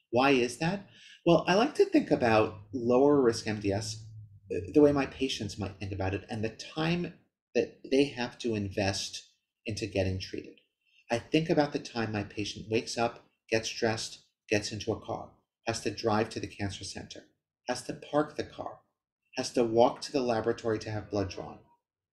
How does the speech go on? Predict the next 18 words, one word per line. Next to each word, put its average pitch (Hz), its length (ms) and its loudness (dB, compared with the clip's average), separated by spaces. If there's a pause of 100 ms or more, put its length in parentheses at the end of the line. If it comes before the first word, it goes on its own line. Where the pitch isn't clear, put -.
has 123 200 -2
to 135 100 2
wait 104 380 0
to 131 100 -10
see 101 440 -6
me, 123 280 -2
wait 92 180 -2
for - 60 -10
the 117 80 -2
doctor's 120 440 -6
appointment, 95 500 -14 (600)
sees 190 420 -4
me, - 260 -10 (960)
then 127 160 4
has 156 300 -2
to 143 120 6
wait 113 380 4 (120)
for 120 380 6